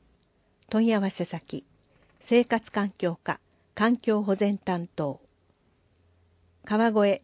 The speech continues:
都市計画事業、仮称、日高市旭ヶ丘松の台土地区画整理事業に係る環境影響評価調査計画書の説明会及び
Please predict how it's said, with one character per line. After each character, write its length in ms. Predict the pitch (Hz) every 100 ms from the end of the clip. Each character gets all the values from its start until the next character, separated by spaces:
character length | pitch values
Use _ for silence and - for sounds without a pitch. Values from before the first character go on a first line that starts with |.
| -
都 100 | 226
市 160 | -
計 160 | 220 214
画 300 | 208 208 202
事 160 | 185
業、 320 | 170 143 143 - _ _
仮 160 | - 170
称、 320 | - 160 - _ _ _ _ _
日 140 | -
高 280 | 220 240 220
市 220 | - - -
旭 400 | 170 - 233 226
ヶ 160 | 214 180
丘 300 | - 156 - -
松 280 | 185 - 233
の 160 | 233
台 200 | 165 143 - -
土 140 | 208
地 120 | -
区 120 | - -
画 220 | 233 -
整 240 | - 226
理 100 | 214
事 140 | 202 208
業 220 | 180 160
に 120 | 147
係 380 | - 151 156 139
る 100 | - _ _ _ _ _
環 220 | - 226 240
境 160 | 240
影 220 | 220 214
響 220 | 208 214 190
評 280 | - 190
価 260 | - - 127 _
調 180 | - 233
査 220 | - 220
計 220 | 202 208 214
画 240 | 196 -
書 180 | - 175
の 160 | 175 - _ _ _
説 340 | - 208 -
明 200 | 240 220
会 300 | - 151 147 -
及 240 | - 180 170
び 180 | 165